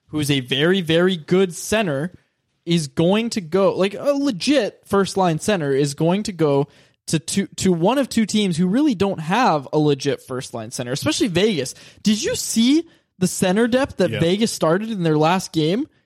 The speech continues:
Speaker 1: That's unacceptable.
Speaker 2: Well, I mean, the thing, yeah, two division rivals of this team that are gonna be competing with you for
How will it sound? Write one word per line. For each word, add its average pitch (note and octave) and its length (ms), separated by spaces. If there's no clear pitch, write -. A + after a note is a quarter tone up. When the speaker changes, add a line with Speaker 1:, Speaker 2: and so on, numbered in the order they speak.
Speaker 1:
That's C4+ 220
unacceptable. F3 840
Speaker 2:
Well, C3+ 100
I B2 80
mean, B2 180
the A2 100
thing, G#2+ 200
yeah, G2 140
two B2 380
division A#2+ 380
rivals C3 420
of C3 100
this C#3+ 140
team D#3 260
that C3 120
are A#2 80
gonna A#2 180
be A2+ 160
competing A#2+ 400
with A#2+ 160
you B2+ 140
for A2+ 380